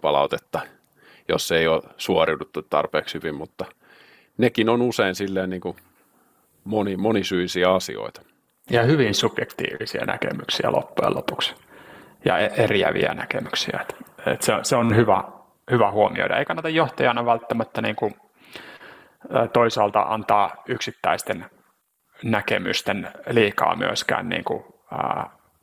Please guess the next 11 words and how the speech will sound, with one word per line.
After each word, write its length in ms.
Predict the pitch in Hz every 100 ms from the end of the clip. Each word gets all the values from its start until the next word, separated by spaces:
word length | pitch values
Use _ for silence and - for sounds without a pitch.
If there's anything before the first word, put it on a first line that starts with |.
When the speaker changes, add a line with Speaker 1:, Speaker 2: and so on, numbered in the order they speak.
| - 139
Speaker 2:
viedä 240 | 110 98
omaa 360 | 120 113 98 -
toimintaa 600 | - - 98 - - -
väärään 420 | 87 - - -
suuntaan, 580 | - - - - - -
mutta 220 | 123 -
toisaalta 480 | 127 131 123 117 117
kannattaa 560 | - 110 107 - 110 107
olla 140 | 110
avoin 420 | 113 110 98 104 101
jokaiselle 440 | - - 120 -